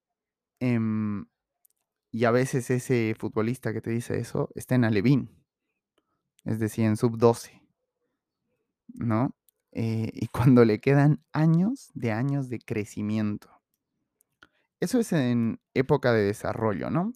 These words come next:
Que ahí es muy obvio que el futbolista tiene que todavía ser más generalista, reforzar esa línea horizontal, más, tener, vivenciar puestos.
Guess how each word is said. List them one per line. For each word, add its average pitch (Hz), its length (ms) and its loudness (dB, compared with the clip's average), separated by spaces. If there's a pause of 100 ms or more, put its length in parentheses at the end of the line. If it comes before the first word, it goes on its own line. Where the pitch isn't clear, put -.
Que 123 80 -2
ahí 151 420 -2
es - 340 -4
muy 135 300 0
obvio 151 420 2 (580)
que 123 360 -2
el 117 160 -4
futbolista 123 800 0
tiene 139 300 -4
que 123 160 -6
todavía 131 500 2
ser 147 240 0
más 147 260 0
generalista, 110 800 -4 (600)
reforzar 123 680 2
esa 143 220 0
línea 110 300 2
horizontal, 101 580 -4
más, 110 460 -4 (560)
tener, 135 400 2
vivenciar 127 880 0
puestos. - 560 -12